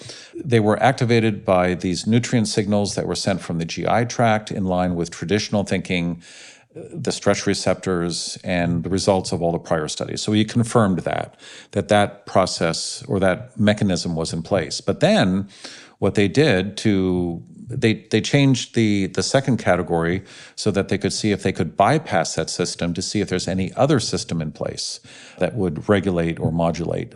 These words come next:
this, this, this need to eat. So they allowed the mice to eat food on their own, as they normally would, and those signals from the gut didn't show up, the ones that I talked about previously, the, the, the ones that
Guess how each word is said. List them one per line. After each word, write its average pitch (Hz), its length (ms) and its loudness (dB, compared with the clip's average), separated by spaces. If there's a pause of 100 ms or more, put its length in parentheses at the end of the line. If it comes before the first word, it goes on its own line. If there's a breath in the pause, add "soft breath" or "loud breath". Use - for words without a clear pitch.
(140)
this, - 400 -4
this, - 420 -6
this 104 340 -4
need 92 360 0
to 90 100 -4
eat. 92 480 -4 (120)
So - 120 2
they 110 160 6
allowed 117 380 6
the 117 180 4
mice 113 180 2
to - 80 -2
eat 117 180 0
food 117 220 4
on 95 120 4
their 85 180 4
own, 107 440 2
as 90 140 -2
they 92 120 2
normally 104 460 4 (100)
would, 117 360 -4 (380 loud breath)
and 95 180 0
those 139 160 4
signals 123 320 4
from 104 140 -2
the 95 140 0
gut 95 180 2
didn't 90 220 -2 (100)
show 78 160 0
up, - 220 -4 (120)
the 90 100 2
ones 82 140 -2
that 90 140 2
I - 40 0
talked 82 260 -4
about 73 180 -4
previously, - 640 -8
the, 80 280 -2 (540 loud breath)
the, 85 480 -2
the 92 260 -4
ones 87 180 -2
that 80 160 0